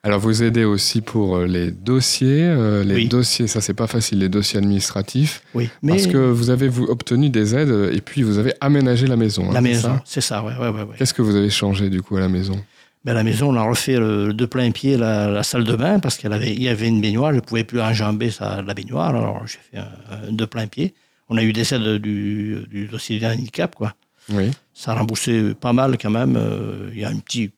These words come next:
Speaker 2: partie à notre charge qui est un peu normale, mais, euh, c'est bien quand même.
Speaker 1: Est-ce que ça a été facile, le dossier administratif ? On a beaucoup d'aidants ici qui
Speaker 2: C'est
Speaker 1: nous
Speaker 2: très
Speaker 1: disent,
Speaker 2: long.
Speaker 1: euh,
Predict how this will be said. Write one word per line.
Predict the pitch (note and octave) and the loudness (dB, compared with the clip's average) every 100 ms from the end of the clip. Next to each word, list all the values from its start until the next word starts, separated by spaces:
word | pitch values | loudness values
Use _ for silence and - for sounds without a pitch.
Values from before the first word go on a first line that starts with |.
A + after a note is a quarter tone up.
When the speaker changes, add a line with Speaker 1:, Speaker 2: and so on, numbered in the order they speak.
| - | -10
Speaker 2:
partie | G2 - C3 | -8 -2 0
à | |
notre | A#2+ A2+ | 0 0
charge | - F#3+ D3+ - | -2 0 0 -2
qui | - G#2+ | -4 -4
est | |
un | G2+ | -4
peu | G2 G#2 | -6 -4
normale, | A2+ B2+ F#2 G#2 | 0 2 2 0
mais, | G2+ G#2 G#2 | -2 -4 -6
euh, | G2+ F#2+ G#2 _ | -10 -14 -20 _
c'est | _ - - B2 | _ -20 -10 -6
bien | G#2 G2 | -4 -6
quand | - | -10
même. | F#2+ _ _ - | -20 _ _ -12
Speaker 1:
Est-ce | - | -6
que | - | -2
ça | C3+ | 0
a | |
été | A#2 A2+ | 2 0
facile, | - A2 - B2 | 0 0 2 2
le | A2+ | 2
dossier | G2+ G2 - | 2 0 0
administratif ? | G#2 G2+ - G2 G#2+ - | 2 0 0 -4 -2 0
On | G#2+ | 0
a | G#2 | 2
beaucoup | A2+ - B2 | 0 0 2
d'aidants | A2 A2 B2 | 2 2 2
ici | A2 G2+ A#2 | 2 0 -2
qui | A2 G#2 | -2 0
Speaker 2:
C'est | |
Speaker 1:
nous | G#2 | 2
Speaker 2:
très | D3+ | 2
Speaker 1:
disent, | C3 A2+ | 2 2
Speaker 2:
long. | |
Speaker 1:
euh, | G2 F#2 F2+ | 2 0 -2